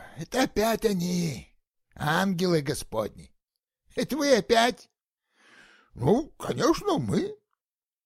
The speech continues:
И опять так ласково.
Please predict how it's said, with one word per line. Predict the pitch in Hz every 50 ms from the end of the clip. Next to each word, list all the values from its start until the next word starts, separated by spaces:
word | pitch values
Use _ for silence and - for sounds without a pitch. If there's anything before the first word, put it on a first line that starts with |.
| _ _ _ _ _ _ _ _ _ _ _ _ _ _ -
И | 123 120 151
опять | 180 196 - - 165 - - - - - - -
так | 120 131 151 -
ласково. | 349 392 - 302 302 - - 147 156 - - - - - 110 95 82 73 -